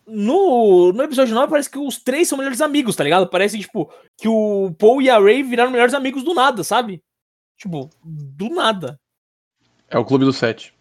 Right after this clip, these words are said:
Speaker 2: Clube dos Cinco.
Speaker 1: E o, o, o, e fora que os poderes dos, do, do, da, tipo, os poderes ficaram descomunais, velho. Descomunais. Quando, por exemplo, o Luke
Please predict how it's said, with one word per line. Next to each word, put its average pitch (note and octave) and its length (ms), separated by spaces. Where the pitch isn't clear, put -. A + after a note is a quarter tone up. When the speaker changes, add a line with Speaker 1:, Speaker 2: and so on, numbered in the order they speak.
Speaker 2:
Clube A#2+ 160
dos - 80
Cinco. G3+ 140
Speaker 1:
E D4+ 100
o, B3+ 720
o, - 40
o, A3+ 840
e A3+ 160
fora C#4 240
que - 140
os - 80
poderes A3 480
dos, G#3+ 200
do, F#3+ 280
do, D3 380
da, E3 200
tipo, - 360
os D#3+ 100
poderes F3 400
ficaram A#3+ 320
descomunais, B3 760
velho. C3 200
Descomunais. F#3+ 1120
Quando, G#3 1300
por F3+ 100
exemplo, E3+ 280
o G3+ 80
Luke B3+ 340